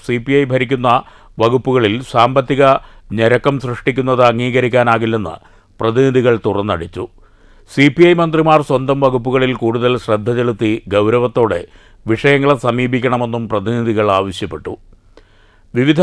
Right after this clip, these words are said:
മേഖലയിലുള്ളവർക്ക് സർക്കാരിൽ വിശ്വാസം നഷ്ടപ്പെടുകയാണ്. വൈദ്യുതി, പൊതുമരാമത്ത് വകുപ്പുകളിൽ അടിക്കടി ഉണ്ടാകുന്ന വിവാദങ്ങൾ ആശ്വാസകരമല്ല. കേരളത്തോടുള്ള കേന്ദ്ര അവഗണന തുറന്നു കാണിക്കുന്നതിൽ സർക്കാർ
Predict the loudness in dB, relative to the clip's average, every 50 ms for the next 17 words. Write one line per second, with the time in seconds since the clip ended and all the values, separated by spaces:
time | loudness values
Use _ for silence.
0 | 2 4 4 2 2 2 2 4 6 6 6 4 4 2 4 2 2 0 0 0
1 | 0 0 0 -2 -4 -4 -2 0 0 0 0 0 -2 -2 -4 -4 -2 0 0 0
2 | 0 0 -4 -4 -2 -4 -4 -4 -4 -4 -4 -2 -2 -2 -2 -2 -4 -4 -6 -8
3 | -8 -10 -10 -16 -20 -20 -20 -20 -20 -20 -20 -16 -4 2 4 4 4 4 4 2
4 | 2 2 2 2 2 0 2 2 4 4 4 4 2 0 -2 -2 -2 0 -2 -2
5 | -4 -2 -2 0 0 0 -4 -4 -6 -4 -4 -4 -4 -2 0 0 2 2 2 0
6 | 2 2 2 2 2 0 -2 -2 -2 -2 0 2 2 2 2 2 0 0 0 0
7 | -2 -2 _ _ -4 0 0 0 0 2 2 0 0 0 0 -2 0 0 0 -2
8 | -4 -6 -8 -10 -10 -10 _ _ _ _ _ _ _ _ -6 -2 0 2 2 2
9 | 2 2 2 2 2 2 4 2 2 2 2 2 0 0 2 2 2 4 4 4
10 | 4 2 0 0 0 0 0 -2 0 -2 -2 -2 0 -2 0 0 0 0 0 0
11 | -4 -4 -4 -4 -2 -2 -2 -4 -4 -8 -14 -20 -20 -10 -2 0 0 0 2 2
12 | 2 2